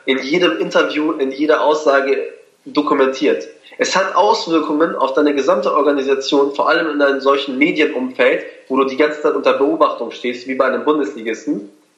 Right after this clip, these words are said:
Wenn du etwas vor der Kamera sagst, wenn du etwas in Zeitungen sagst, was du sagst, wie du es präsentierst,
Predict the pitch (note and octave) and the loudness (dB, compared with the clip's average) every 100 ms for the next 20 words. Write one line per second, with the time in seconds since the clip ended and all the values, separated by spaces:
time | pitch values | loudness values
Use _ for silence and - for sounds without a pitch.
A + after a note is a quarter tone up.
0 | _ _ - D3+ - E3 D#3 D#3 D#3 D#3+ | _ _ -2 0 0 0 2 2 2 2
1 | D3+ D3+ D#3 D#3 C3 B2 A#2 A2+ - C#3 | 2 2 2 2 2 2 2 0 0 0
2 | D3 D3 D3+ C#3 D3 D3+ B2 A2+ A2 A2+ | 2 2 -2 -2 0 0 -2 -2 0 0
3 | - B2 F#3 - D#3+ C#3 D#3 D#3 - C3 | -2 -2 -2 -2 -2 2 2 2 -4 -6
4 | E3 D3+ - C#3 C3+ C3+ C3+ C3+ | -2 -2 -2 -2 -2 -2 2 2